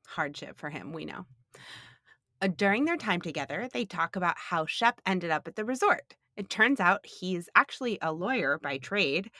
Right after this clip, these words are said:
but hated being a divorce lawyer. He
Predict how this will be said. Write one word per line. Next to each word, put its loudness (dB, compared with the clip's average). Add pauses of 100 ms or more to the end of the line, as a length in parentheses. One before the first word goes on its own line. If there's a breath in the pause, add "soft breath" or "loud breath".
(240 loud breath)
but 2
hated 0
being 0
a -2
divorce -4
lawyer. -4
He -6